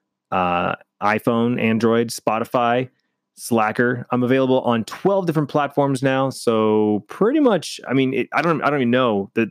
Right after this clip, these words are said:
I didn't even know there was that many po-, podcast platforms, but you can find my show by searching, uh, for Riffing with Clintus. Hit the subscribe button, it's free. Or you can download the Anchor app, anchor dot F M,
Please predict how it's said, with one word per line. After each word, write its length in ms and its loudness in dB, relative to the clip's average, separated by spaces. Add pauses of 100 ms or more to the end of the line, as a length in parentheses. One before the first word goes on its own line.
I 80 0
didn't 140 0
even 100 0
know 120 2
there 100 0
was 100 0
that 160 -2
many 180 -2 (160)
po-, 160 -4
podcast 480 -4
platforms, 460 -2
but 220 -4 (360)
you 80 0
can 60 0
find 120 0
my 120 2
show 280 0
by 140 2
searching, 580 -2
uh, 220 0
for 260 0
Riffing 520 0
with 180 -2
Clintus. 480 -2 (440)
Hit 80 -4
the 80 -2
subscribe 360 -2
button, 140 0
it's 100 -8
free. 300 0 (280)
Or 280 2
you 80 0
can 100 2
download 300 2
the 100 -2
Anchor 300 0
app, 340 0
anchor 220 0
dot 180 0
F 180 -2
M, 300 0